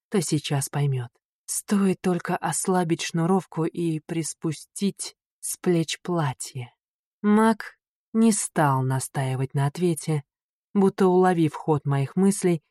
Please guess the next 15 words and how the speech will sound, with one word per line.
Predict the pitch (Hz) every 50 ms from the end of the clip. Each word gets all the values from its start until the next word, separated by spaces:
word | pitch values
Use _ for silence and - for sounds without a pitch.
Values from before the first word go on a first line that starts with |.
| _ _ _ _ _ -
стащил | - - - 220 196 - - - 240 240
с | 214 - -
меня | 175 165 156 156 151
видавшую | 143 151 143 156 151 143 - - - 151 143 139
виды | 135 143 139 131 131
шаль, | 127 - - - 170 175 180 190 190 _ -
доставшуюся | 180 165 165 151 - - 180 156 151 - - - 160 151 147 - - - 160 151
мне | 151 151 151 151 143 139
от | - -
Кори. | - 156 147 143 143 143 143 139 - _ _ _ _ _ _ _ _ _ -
Не | 165 165 175 180 180 185 180 180 175
беспокоясь | 156 175 170 - - - 175 170 - - 180 165 156 147 - -
о | 160 147
сохранности | - 165 151 - - 170 165 156 151 147 - - 165
наряда, | 160 165 165 185 196 208 185 208 202 196